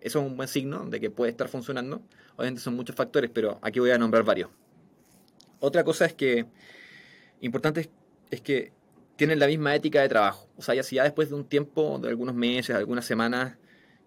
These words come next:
eh, los dos trabajan muchísimo, los dos trabajan los fines de semana, eh, eso es súper importante.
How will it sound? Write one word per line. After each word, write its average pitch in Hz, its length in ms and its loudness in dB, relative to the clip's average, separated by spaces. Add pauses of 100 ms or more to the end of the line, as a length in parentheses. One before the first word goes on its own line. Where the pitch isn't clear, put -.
(160)
eh, 101 120 -10
los 101 180 -2
dos 143 200 2
trabajan 123 420 2
muchísimo, 120 640 -4 (260)
los - 120 -8
dos 165 180 0
trabajan 127 520 0
los 120 120 0
fines 135 220 -2
de 117 60 0
semana, 131 540 0 (380)
eh, 98 640 -4 (340)
eso 160 160 -6
es - 60 -8
súper 156 200 2
importante. - 560 -4